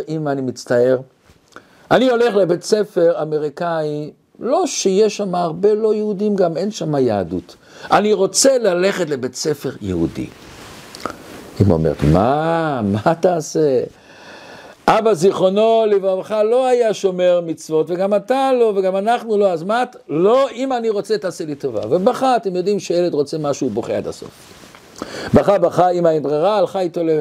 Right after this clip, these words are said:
אל, אל בית ספר. בית ספר, פרטי, ואז הוא נכנס אל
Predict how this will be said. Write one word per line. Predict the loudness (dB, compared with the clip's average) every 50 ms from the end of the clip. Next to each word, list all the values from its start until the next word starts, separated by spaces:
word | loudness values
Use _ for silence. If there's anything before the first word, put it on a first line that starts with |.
| -2 -6 -6
אל, | -6 -4 -2 -2 -4 -6 -8 -16 _ -6
אל | -4 -2
בית | 0 0 0 2
ספר. | 2 0 0 0 -4 -6 -8 -10 _ _ _ _ _ _ _ _ -20 -20 -20 -20 -20 -20 -20 -20 -20 -2 0
בית | 0 2
ספר, | 4 4 2 4 4 2 4 4 4 2 2 -2 -4 -10 _ _ _ _ _ -14 -14 -14 _ _ _ _ _
פרטי, | -2 0 0 0 0 -2 -2 0 2 2 2 2 0 -2 -4 -8 _ _ _ _ -20 -20 _ _ _ -20 -20 -20 -20 -20 -20 -20 -2 2 4
ואז | 4 4 4 2
הוא | 2 2
נכנס | 0 0 0 2 2 4 4 2 2 -2 -2 0
אל | 2 2 2 2 0